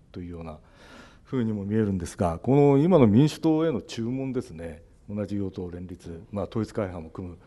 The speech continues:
えー、としてですね、この、まあ、野田総理の、えー、党運営含め、えー、ここに対する、あの、同じ与党、連立を組む与党としての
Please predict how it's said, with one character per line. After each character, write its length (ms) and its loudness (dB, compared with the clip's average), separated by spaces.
え 40 -2
ー、 680 -4
と 160 -12
し 100 -14
て 100 -4
で 100 -10
す 100 -14
ね、 300 -4
こ 120 -4
の、 380 2
ま 120 6
あ、 40 6
野 120 6
田 80 6
総 180 2
理 100 2
の、 240 0
え 520 -2
ー、 80 -10
党 120 4
運 320 6
営 160 -6
含 280 0
め、 220 2
え 600 2
ー、 20 -2
こ 140 -4
こ 100 2
に 80 2
対 160 6
す 120 2
る、 120 4
あ 100 -6
の、 760 -10
同 180 0
じ 100 -2
与 160 4
党、 480 -4
連 160 2
立 200 -2
を 80 2
組 180 2
む 40 4
与 140 6
党 140 0
と 100 -2
し 60 -2
て 100 -2
の 220 -2